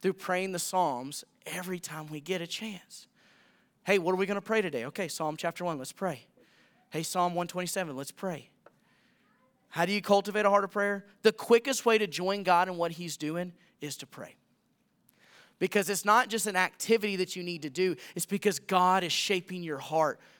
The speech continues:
to agree with him and what the goal is, and that is to expand the kingdom of God. So if we're going to join God in the mission, if we have any success, it will be because we focus more on prayer than productivity. So as we respond to God's word today, this is my simple question.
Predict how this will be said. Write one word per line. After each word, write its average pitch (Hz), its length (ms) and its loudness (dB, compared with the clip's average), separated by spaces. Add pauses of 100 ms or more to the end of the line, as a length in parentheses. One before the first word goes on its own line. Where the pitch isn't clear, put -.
(120)
to 180 100 -4
agree 160 420 -4
with 160 240 -6
him 147 220 -6
and 131 100 -8
what 131 180 -4
the 139 60 -10
goal 123 380 -4
is, 127 240 -8
and 120 80 -10
that 135 100 -4
is 120 120 -10
to 123 40 -12
expand 131 400 -10
the 120 60 -14
kingdom 117 320 -16
of 98 100 -20
God. - 220 -16 (1200)
So 202 180 2
if 190 120 0
we're 196 80 2
going 214 260 4
to 285 60 0
join 262 260 2
God 190 300 6
in - 20 -8
the 180 80 -4
mission, 180 520 -2 (260)
if - 80 -10
we 196 80 2
have 190 200 4
any 254 220 2
success, 233 600 4
it 196 40 0
will 196 80 2
be 190 120 -6
because 185 320 -2
we 180 80 -4
focus 180 460 0
more 196 340 4
on 262 220 4
prayer 156 600 2 (500)
than 170 200 -2
productivity. 156 840 0 (720)
So - 160 4
as 214 140 4
we 247 80 0
respond 262 640 6
to 240 60 -2
God's 220 340 6
word 196 220 0
today, 175 220 2
this 175 160 -2
is 190 80 -10
my 190 140 2
simple 185 320 -6
question. 135 520 -2